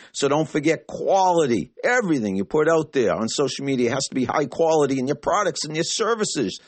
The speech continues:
your brand, your business, everything. High quality. Of course, that goes without saying. How do I market my business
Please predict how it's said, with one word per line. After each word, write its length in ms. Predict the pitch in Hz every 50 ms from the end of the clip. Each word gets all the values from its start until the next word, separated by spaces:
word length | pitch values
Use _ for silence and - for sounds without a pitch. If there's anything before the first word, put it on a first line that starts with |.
| - _ _ _
your 140 | - 208 185
brand, 680 | 156 - 202 202 220 240 240 226 226 202 170 139 -
your 100 | 185 196
business, 600 | 170 - 226 269 262 196 - 220 147 95 - - - - _ _ -
everything. 680 | - 554 - 311 294 233 160 - - 123 95 107 120 - _ _ -
High 300 | - 180 190 196 196 185
quality. 540 | - - 170 170 175 170 156 139 123 170
Of 120 | 220 - -
course, 360 | - 240 240 240 - - -
that 160 | 185 170 -
goes 200 | 180 170 165 156
without 300 | 165 156 - 151 151 151 - - -
saying. 560 | - - 135 139 147 143 135 120 101 80 67 - - _ - - - _ _
How 200 | - 120 139 160
do 180 | 165 170 175 180
I 120 | 180 180
market 460 | 175 170 170 185 180 - - 185 175
my 160 | 175 175 175 165
business 600 | 143 175 180 185 180 170 185 185 165 - -